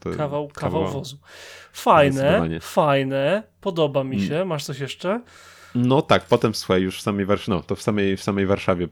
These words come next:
Speaker 1: jak byliśmy wczoraj, tak na świeżo, <laughs> e, mm, staliśmy sobie tam, e, przy, przy, przy klubie, już czekając w sumie na koncert i <laughs> słyszę coś tam, wiesz, y, wydaje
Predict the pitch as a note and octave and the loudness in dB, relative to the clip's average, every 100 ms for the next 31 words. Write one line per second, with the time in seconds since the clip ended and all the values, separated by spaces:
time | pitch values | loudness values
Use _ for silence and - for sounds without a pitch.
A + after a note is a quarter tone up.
0 | - E2 F2 E2+ F2+ E2+ - F2 F#2+ - | -6 -4 -4 -4 -4 -4 -4 -4 -4 -8
1 | - - - _ F2+ F#2 F2+ G2 F#2 G#2 | -18 -20 -20 _ -8 -6 -2 2 2 2
2 | - - - - - - _ - F#2 F#2 | 0 -10 -12 -20 -20 -20 _ -6 -2 0
3 | F2+ F2+ F2+ F2+ F#2 F#2 - F#2 F#2+ F#2+ | 0 -2 -2 -2 -4 -6 -12 -8 -4 -2
4 | F#2+ F#2+ - G#2 G2 G2+ G2+ F#2 F#2+ F2+ | -2 -4 0 0 0 -4 -2 -2 0 0
5 | F2+ F#2 - F#2 F2+ F2 E2+ C#2+ F2 F2 | -2 -6 -4 -2 0 -2 -4 -6 -8 -8
6 | - - F#2 F2+ E2+ - - G2 E2+ - | -10 -6 -4 -4 -6 -12 -8 -6 -6 -8
7 | - F#3+ D3+ A#2 - - G#2 F#2+ G2+ F#2 | -8 -4 0 0 -2 -4 -2 -2 -2 -2
8 | F2 F#2+ F2 G#2 G2 - - - G2+ A#2+ | -2 -2 0 -2 -4 -18 -20 -6 0 2
9 | C3+ C#3 B2+ - - C#3+ A#2+ - B2 G#2+ | 2 0 -2 -2 2 2 2 2 0 0
10 | G#2 F2+ F#2+ F2+ F2+ F2+ F2 E2+ E2+ E2 | -2 -2 -2 -2 -2 -4 -6 -6 -6 -8
11 | - - F2+ F2+ F2+ F2 _ _ _ _ | -12 -12 -8 -8 -10 -12 _ _ _ _
12 | _ F#2+ F#2+ F#2 F#2+ F#2 F#2 | _ -12 -4 4 6 6 6